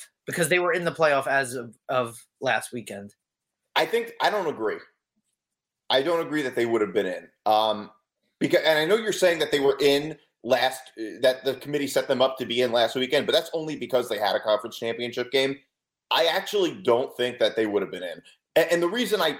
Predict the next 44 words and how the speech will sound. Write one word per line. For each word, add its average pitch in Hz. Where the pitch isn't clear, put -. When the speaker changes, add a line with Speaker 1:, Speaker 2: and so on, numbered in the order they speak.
Speaker 2:
tell 185
you 127
this 101
is 120
T 156
C 143
U 107
in 127
twenty 160
fourteen, 135
they 131
were 139
the 117
three 156
seed, 98
the 135
second 139
to 135
last 123
week 120
of 101
the 92
season, 95
and 123
then 127
they 123
dropped 117
to 113
the 92
five 104
seed 73
because 135
they 127
didn't 117
play 113
a 98
conference 104
championship 98
game, 92
and 98
Ohio 113
State 117
jumped 117
them 101